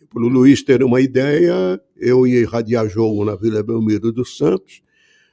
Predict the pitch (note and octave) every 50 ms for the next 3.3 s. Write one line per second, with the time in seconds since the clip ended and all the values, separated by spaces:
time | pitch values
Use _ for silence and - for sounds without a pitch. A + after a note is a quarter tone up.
0 | _ _ _ - E2 G2 A#2 A#2 A#2 B2 C3+ E3+ F#3 - - - G3 E3 _ _
1 | _ _ _ _ _ _ _ _ _ _ - A2+ - - A#2+ B2 A2 A2+ A#2 A#2
2 | A2+ - - B2 A2+ A2 - B2 A2 A#2 A#2 A#2 G#2+ G#2+ G#2 G2+ G2+ F#2+ F#2 G2+
3 | G#2 G#2+ E2+ E2 -